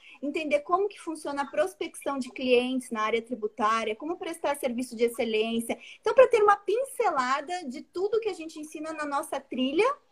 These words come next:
de aprendizado do I B P T Educação, que começa no Formação de Tributarista do Futuro.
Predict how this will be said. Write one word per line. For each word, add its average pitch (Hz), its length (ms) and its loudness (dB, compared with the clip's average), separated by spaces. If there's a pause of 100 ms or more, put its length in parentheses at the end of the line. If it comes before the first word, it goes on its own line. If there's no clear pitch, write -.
(160)
de 262 120 6
aprendizado 247 720 4
do 247 80 0
I - 20 0
B 220 120 2
P 226 120 -2
T 220 140 -2
Educação, 220 420 -4
que 226 100 -14
começa 247 560 6
no 254 120 0
Formação 214 420 -4
de 208 120 -10
Tributarista 202 540 -2
do 196 80 -6
Futuro. 285 560 8